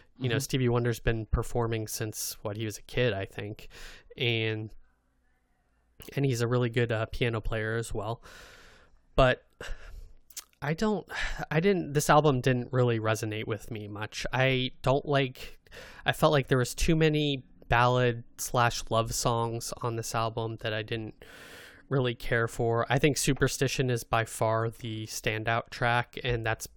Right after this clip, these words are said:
Speaker 1: mainly because of the, of the clavinet and the bass line on that. I think it's in, just kind of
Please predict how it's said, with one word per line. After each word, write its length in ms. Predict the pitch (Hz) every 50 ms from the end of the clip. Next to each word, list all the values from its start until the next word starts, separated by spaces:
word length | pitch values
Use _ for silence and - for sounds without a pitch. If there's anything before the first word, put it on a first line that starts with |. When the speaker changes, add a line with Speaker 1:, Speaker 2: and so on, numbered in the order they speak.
| -
Speaker 1:
mainly 520 | - 135 123 117 117 113 113 113 110 113 110 _ _ _ _ _ -
because 360 | - 117 117 - 113 - -
of 140 | 113 104 -
the, 260 | 113 104 104 107 - - - - - - - - - - - - - -
of 200 | 127 131 120 120
the 80 | 117
clavinet 640 | - - - 120 113 117 113 117 113 117 113 120 -
and 160 | 127 117 117 110
the 60 | 104
bass 500 | 104 110 107 107 117 - - - - - - - - -
line 260 | 123 120 120 123 120
on 140 | 120 123 120
that. 180 | 123 123 127 -
I 40 | 120
think 200 | 117 - 117 107
it's 380 | 110 - - - - - - - - - - _
in, 180 | - 131 120 - - - - - - - _ - - - - - -
just 280 | - - 113 - -
kind 220 | - - 120 110 104
of 260 | 104 107 - - -